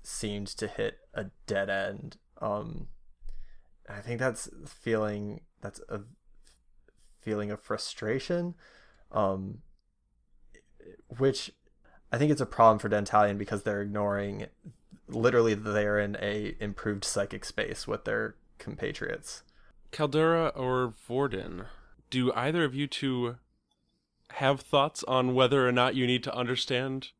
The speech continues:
Speaker 2: this? How much analysis is acceptable to an awakened creature or a, an instrument of violence that has just been,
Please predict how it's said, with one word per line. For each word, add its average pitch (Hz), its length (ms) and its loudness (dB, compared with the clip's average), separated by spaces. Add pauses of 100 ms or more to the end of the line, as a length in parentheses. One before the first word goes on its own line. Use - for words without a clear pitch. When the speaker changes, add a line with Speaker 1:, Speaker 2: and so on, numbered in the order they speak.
(140)
Speaker 2:
this? 151 440 -6 (320)
How 156 140 0
much 165 220 0
analysis 127 680 0
is 107 160 -4
acceptable 101 680 -2
to 104 280 -2
an 101 80 0
awakened 98 800 -4 (800)
creature 98 600 -4
or 95 460 0 (200)
a, 98 400 -2 (220)
an 110 140 -6
instrument 95 540 -8
of 92 100 -8
violence 92 680 -6 (240)
that 104 120 -2
has 95 160 -2
just - 300 -6
been, 92 340 -6